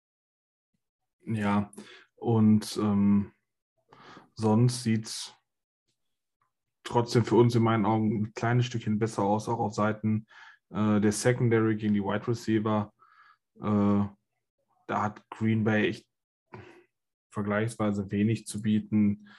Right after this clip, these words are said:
Ähm, Alan Lazard ist so deren Nummer eins eigentlich, der aber auch,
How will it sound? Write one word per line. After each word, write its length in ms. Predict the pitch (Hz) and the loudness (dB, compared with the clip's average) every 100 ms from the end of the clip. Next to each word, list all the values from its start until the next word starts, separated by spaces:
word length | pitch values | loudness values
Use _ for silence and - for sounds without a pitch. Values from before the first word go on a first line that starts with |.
| - - - _ - | -20 -20 -20 _ -4
Ähm, 340 | 101 98 95 - | 0 0 -2 -4
Alan 300 | 110 113 110 | 0 2 2
Lazard 580 | 107 104 98 107 117 101 | 2 0 0 0 0 -2
ist 220 | 95 - | -6 -6
so 380 | 107 104 101 - | -2 -2 -4 -4
deren 220 | 107 107 110 | -2 0 0
Nummer 360 | 104 101 - _ | 0 0 -6 _
eins 420 | - 110 123 143 | -6 0 0 0
eigentlich, 680 | - 120 123 127 120 127 123 | 0 4 4 4 0 -2 -2
der 180 | - 101 | -4 -2
aber 180 | 107 101 | -2 2
auch, 380 | 107 127 - | 2 2 -2